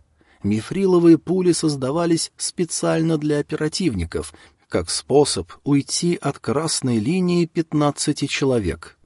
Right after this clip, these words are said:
Разработки нового поколения могли уклоняться от обычных людей с точностью до пяти сантиметров. Иными словами, пока расстояние от дула до цели больше или равно пяти сантиметрам,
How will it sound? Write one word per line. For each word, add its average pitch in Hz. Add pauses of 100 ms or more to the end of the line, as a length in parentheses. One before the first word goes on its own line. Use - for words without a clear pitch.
(160)
Разработки 147
нового 165
поколения 160
могли 175
уклоняться 156
от 156
обычных 147
людей 131
с -
точностью 165 (140)
до 175
пяти 165
сантиметров. 143 (380)
Иными 110
словами, 98 (220)
пока 147
расстояние 127
от 117
дула 139
до 101
цели 117 (200)
больше 127
или 123
равно 117 (180)
пяти 160
сантиметрам, 135